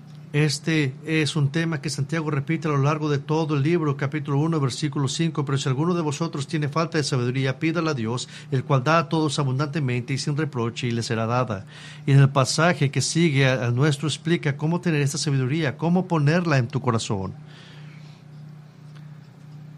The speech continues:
Fíjese lo que dice, "¿Quién es sabio y entendido entre vosotros? Muestre por su buena conducta, sus buenas obras, la mansedumbre de la sabiduría. Pero si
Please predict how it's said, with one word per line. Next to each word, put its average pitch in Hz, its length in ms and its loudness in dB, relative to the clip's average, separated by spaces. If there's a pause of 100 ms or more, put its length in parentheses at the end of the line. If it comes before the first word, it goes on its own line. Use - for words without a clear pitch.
(200)
Fíjese 165 340 0
lo 143 100 0
que 139 100 -2
dice, 147 300 0
"¿Quién 185 200 2
es 185 120 0
sabio 156 300 0
y 143 40 2
entendido 139 420 0
entre 135 180 0
vosotros? 131 600 -6
Muestre 165 480 0
por 139 220 -4
su 131 160 -2
buena 165 300 0
conducta, 123 500 -4
sus 120 200 -8
buenas 147 380 -2
obras, 117 300 -2
la 123 80 -4
mansedumbre 131 540 -2
de 143 80 0
la 135 60 0
sabiduría. 123 600 -4 (420)
Pero 147 180 2
si 147 200 -2